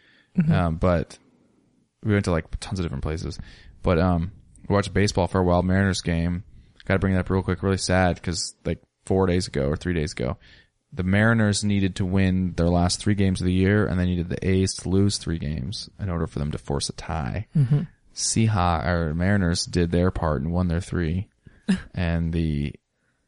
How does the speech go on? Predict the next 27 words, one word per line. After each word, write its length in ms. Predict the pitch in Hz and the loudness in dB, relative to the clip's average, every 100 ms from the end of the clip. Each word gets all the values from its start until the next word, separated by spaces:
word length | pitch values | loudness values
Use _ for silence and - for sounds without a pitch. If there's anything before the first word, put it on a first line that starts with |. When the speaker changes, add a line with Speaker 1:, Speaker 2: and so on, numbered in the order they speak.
| _ | _
Speaker 2:
Angel 1160 | - 107 107 104 98 - 98 95 92 90 90 87 | 0 2 4 2 -2 -6 -4 0 2 4 4 4
A's, 640 | 78 98 90 90 - - - | 4 4 4 2 0 -4 -8
Speaker 1:
Athletics. 580 | 175 175 180 180 247 - - - | -12 -6 -4 -4 -8 -14 -16 -8
Speaker 2:
yeah, 240 | - 78 - - | -2 -2 -4 -2
they 200 | 92 95 | 0 2
l-, 280 | 85 80 - - | 0 -2 -6 -2
they 100 | 95 | 0
lost 280 | 90 85 90 | 2 2 0
their 100 | 78 | -2
first 340 | - 78 - - | 0 -2 -2 -2
two 220 | 80 65 | 0 0
and 100 | 87 | -4
then 120 | 90 - | -8 -8
won 240 | 92 110 | -6 -4
their 140 | 123 | -2
last 440 | 127 143 160 - - | -2 0 0 -2 -8
one. 220 | 170 196 | -4 0
Speaker 1:
Aw. 540 | 175 170 165 165 160 160 | 2 2 2 2 4 2
Speaker 2:
It 520 | - - - - - | 0 -14 -20 -14 -8
was 100 | 143 | -4
just 100 | 165 | -2
such 160 | 175 - | -4 -2
a 20 | |
slap 380 | - - 78 80 | -2 0 0 -2
in 60 | 76 | -4
the 60 | |
face. 540 | 67 71 65 - - | -4 -4 -4 -6 -10